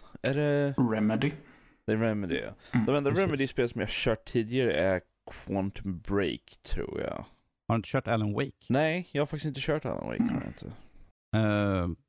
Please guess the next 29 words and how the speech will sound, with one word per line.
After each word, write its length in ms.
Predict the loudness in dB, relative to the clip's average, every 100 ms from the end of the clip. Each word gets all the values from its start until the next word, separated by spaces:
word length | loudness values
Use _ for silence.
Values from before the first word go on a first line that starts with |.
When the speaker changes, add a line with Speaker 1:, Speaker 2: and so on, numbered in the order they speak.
| -20 -20 -20 _ _ _ -2
Speaker 3:
Puck, 300 | -2 -4 -20 _
Dakota, 420 | -4 -2 -2 0
vad 80 | 0
heter 160 | -2
spelet 260 | -2 -2 0
innan 240 | 2 2
då? 80 | 2
Speaker 2:
M-, 160 | 2 2
Max 340 | 2 0 -2
Payne? 380 | 0 2 2 0 0 -10 -18 -14 -14 -4
Speaker 3:
Max 300 | 0 2 2
Speaker 1:
Eh, 20 | 2
Speaker 3:
Payne? 140 | 4
Speaker 1:
jag 80 | 4
har 60 |
bara 120 | 4 4
kört 240 | 2 0
trean. 460 | 0 0 0 -2 -6 _ _ _ _ _ _ _ 0
Speaker 2:
Jaha, 460 | 0 2 -2 -4 -6 -12 -14 -4
okej. 360 | -2 -2 -6
Speaker 1:
Som 200 | -2 0
inte, 440 | 2 0 0 0 2
Speaker 3:
Ja, 160 | 0
Speaker 1:
som 180 | 2 2
inte 240 | 0 2 4
är 20 |
Speaker 3:
som 100 | 4
Speaker 1:
gjort 280 | 2 -2 -2
av 260 | -2 -2